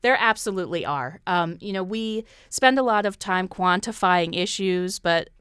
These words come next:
we sometimes quip we're not the Center for Admiring Problems. We're the Center for Community Solutions. So we use this information in our own advocacy, in our own work with other nonprofits, with government, and with philanthropy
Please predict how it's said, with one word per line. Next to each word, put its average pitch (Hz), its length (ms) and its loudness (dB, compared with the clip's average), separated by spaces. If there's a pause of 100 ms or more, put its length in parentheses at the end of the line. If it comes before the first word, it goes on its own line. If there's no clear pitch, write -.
(180)
we 190 240 -2
sometimes 202 420 -6
quip 214 300 -4
we're 208 100 0
not 208 280 0
the 269 100 -8
Center 262 280 -4
for 262 160 -4
Admiring 254 440 -4
Problems. 165 420 -2
We're 208 120 0
the 247 100 -2
Center 220 240 2
for 220 120 -4
Community 196 460 -2
Solutions. - 720 -8 (300)
So - 180 2
we 214 200 2
use 269 340 0
this 185 180 -2
information 175 560 -4
in 165 140 -2
our 156 240 -2
own 185 260 0
advocacy, 170 760 -6 (180)
in 175 120 -8
our 170 180 -2
own 190 260 -2
work 175 220 -4
with 175 100 -4
other 165 220 -4
nonprofits, 165 720 -4
with 165 160 -10
government, 160 520 -6 (280)
and 175 160 -4
with 170 140 -2
philanthropy 165 840 -6